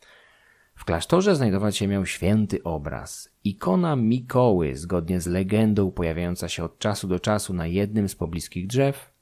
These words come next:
wisząc na włosach. O szczególnych związkach łączących włosy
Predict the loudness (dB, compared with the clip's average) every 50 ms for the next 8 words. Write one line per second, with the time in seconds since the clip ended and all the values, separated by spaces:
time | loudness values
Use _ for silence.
0 | _ _ -10 -6 -6 -6 -6 -6 -6 -4 -6 -6 -4 -2 -2 0 2 2 4 4
1 | 4 2 0 -4 -8 -10 -10 -14 _ _ _ _ _ _ _ -20 _ _ _ _
2 | _ _ _ _ _ _ _ _ -8 -8 -2 -2 2 4 4 4 6 4 4 4
3 | 4 2 2 2 0 -4 -6 -4 -2 -2 -2 0 -2 -4 -4 -4 -6 -8 -8 -8
4 | -4 -2 0 2 2 2 2 0 -4 -6 -6 -6 -8 -8